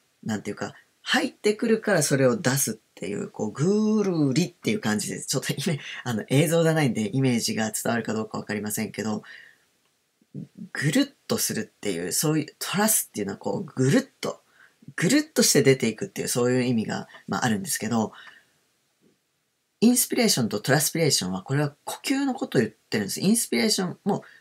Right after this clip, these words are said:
こう、吸うだし、インスピレーションは吸うなんですよ。こう、神様からの息吹、直感を、はーって吸って、トラスピレーション、吐くって感じですよね。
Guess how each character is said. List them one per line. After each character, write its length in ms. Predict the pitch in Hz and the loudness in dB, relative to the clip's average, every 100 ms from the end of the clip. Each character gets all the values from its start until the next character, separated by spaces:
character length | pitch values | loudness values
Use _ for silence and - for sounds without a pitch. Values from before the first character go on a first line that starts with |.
| - | -12
こ 120 | 110 | -6
う、 20 | |
吸 320 | - 170 165 | -2 0 0
う 20 | 156 | 0
だ 140 | - | 0
し、 260 | - 107 - _ _ _ _ _ _ _ _ - 170 | -2 -4 -10 _ _ _ _ _ _ _ _ -8 -2
イ 60 | 180 | 0
ン 100 | 165 | 0
ス 140 | - | -2
ピ 60 | 120 | -2
レ 60 | |
ー 20 | 107 | -2
シ 80 | |
ョ 20 | - | -2
ン 40 | |
は 20 | |
吸 280 | - 170 175 | -2 0 2
う 20 | |
な 80 | 127 | 0
ん 60 | - | -2
で 20 | |
す 120 | - | -6
よ。 120 | - _ _ _ _ _ _ _ | -10 _ _ _ _ _ _ _
こ 120 | 101 | -10
う、 40 | - | -4
神 260 | 175 190 | -2 0
様 360 | 190 151 139 131 | 0 0 0 0
か 100 | 147 | 0
ら 140 | 147 | 2
の 240 | 135 117 - - _ _ _ _ - | 2 0 -4 -18 _ _ _ _ -2
息 120 | 143 | 0
吹、 340 | 135 - 110 - | 0 -2 -6 -4
直 100 | 107 | -6
感 380 | - 123 120 113 | -4 -2 0 -2
を、 120 | 104 | -4
は 540 | - - 202 208 - - | -10 -10 -8 -6 -8 -12
ー 40 | |
っ 40 | - | -8
て 120 | - | 0
吸 220 | - 113 | 0 0
っ 20 | |
て、 440 | - - 214 98 - _ - | -4 -2 0 0 -4 _ -10
ト 120 | - | -4
ラ 100 | - | 0
ス 140 | - | 0
ピ 80 | - | -2
レ 60 | 147 | -2
ー 100 | 147 | 0
シ 160 | - | -2
ョ 20 | 139 | -4
ン、 40 | |
吐 260 | - - - | -4 -4 -2
く 360 | - - - - | -4 -4 -8 -8
っ 20 | |
て 120 | - | -6
感 180 | - 82 | -4 -6
じ 120 | - | -4
で 60 | 71 | -4
す 120 | - | -4
よ 80 | 80 | -2
ね。 260 | 110 117 | -4 -4